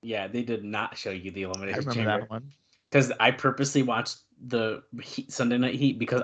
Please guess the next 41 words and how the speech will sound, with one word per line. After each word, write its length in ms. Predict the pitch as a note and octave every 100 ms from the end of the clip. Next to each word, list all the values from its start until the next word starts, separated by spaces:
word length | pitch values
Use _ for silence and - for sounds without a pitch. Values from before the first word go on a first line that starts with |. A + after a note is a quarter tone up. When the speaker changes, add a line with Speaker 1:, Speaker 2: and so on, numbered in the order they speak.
| -
Speaker 1:
I 160 | G#2+ B2
wanted 320 | C3 C3+ C3+
to 60 | A#2+
see 200 | - A#2+
the 120 | A2+
Elimination 500 | A2 A#2+ C#3 C3+ A#2+
Chamber 260 | A2 G2+ A2
'cause 160 | C3+
I 140 | A2+ A2+
wasn't 300 | A#2+ B2 A2+
watching 280 | B2+ B2 A#2+
the 60 |
pay-per-view. 580 | A#2 B2+ B2 G2 G2+ A#2 - _ _ _ _ _ _
Speaker 2:
Yeah. 160 | G2 G2+ G2+ _ _ _ _ _ _ _ _
Speaker 1:
And 100 | G#2
I 40 | G2
got 140 | G2+
screwed. 320 | - F#2+ G2 - - - -
Speaker 2:
I 60 | G#2+
did 160 | A2 G#2
the 80 |
same 640 | G#2 A2+ G#2+ G#2+ G#2+ G#2+ G#2+
thing. 260 | - A#2+ G#2+ _ _ _ _ _
Yeah. 200 | B2 G#2+ - - - - -
No, 120 | D#3+
the, 400 | C#3 C3 B2 C3
yeah, 160 | C#3 C#3
the 80 | A2+
pre-show 500 | - F#3 B3 D3+ D3 - _
to 140 | A#2 A2
be 200 | A2 A#2+
like 160 | G#2+
Sunday 200 | A2 A#2
Night 180 | G#2+ G2+
Heat 160 | A#2 A#2+
that 140 | A#2
you're 200 | - F#2 G2+
talking 420 | - A2 A2 -
about. 220 | E2 F2
That's 260 | A#2 A#2 A2+
exa-, 300 | B2+ G#2 -